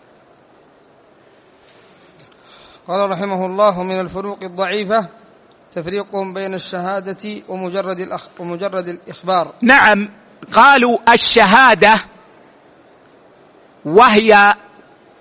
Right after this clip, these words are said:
Speaker 2: إخبار الإنسان عن غيره أو بأمر على غيره، إخبار الإنسان عن غيره أو بأمر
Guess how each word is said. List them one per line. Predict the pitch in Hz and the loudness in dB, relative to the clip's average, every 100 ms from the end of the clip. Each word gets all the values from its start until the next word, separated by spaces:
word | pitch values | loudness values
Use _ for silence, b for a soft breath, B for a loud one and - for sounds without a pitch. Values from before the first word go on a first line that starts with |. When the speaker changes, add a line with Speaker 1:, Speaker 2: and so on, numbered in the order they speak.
| _ _ _ _ _ _ _ _ _ b b _ 214 | _ _ _ _ _ _ _ _ _ b b _ -2
Speaker 2:
إخبار | 208 185 254 269 240 | 0 4 6 6 6
الإنسان | 220 - 214 196 240 247 220 220 240 - _ _ _ _ _ _ _ _ _ - | 4 2 -2 2 4 4 4 2 0 -4 _ _ _ _ _ _ _ _ _ 0
عن | 147 247 233 | 2 2 2
غيره | - 233 208 196 165 147 - _ _ _ - | 2 2 2 0 -2 -8 -12 _ _ _ 0
أو | 208 262 | 4 4
بأمر | 220 240 240 269 240 247 269 | 2 0 2 2 2 2 2
على | 190 233 233 | 2 4 4
غيره، | 202 233 208 190 147 - - _ _ _ _ _ _ _ _ _ _ _ _ | 2 2 2 0 -2 -8 -14 _ _ _ _ _ _ _ _ _ _ _ _
إخبار | 190 - 180 247 247 220 | -4 0 4 6 6 4
الإنسان | 214 208 202 233 240 | 2 -2 2 4 4
عن | 214 180 247 | 4 2 2
غيره | 196 226 202 208 220 - _ _ _ _ _ _ _ _ - | 2 4 4 4 2 -2 _ _ _ _ _ _ _ _ 2
أو | 233 247 | 4 4
بأمر | 226 - 240 240 | 2 4 2 4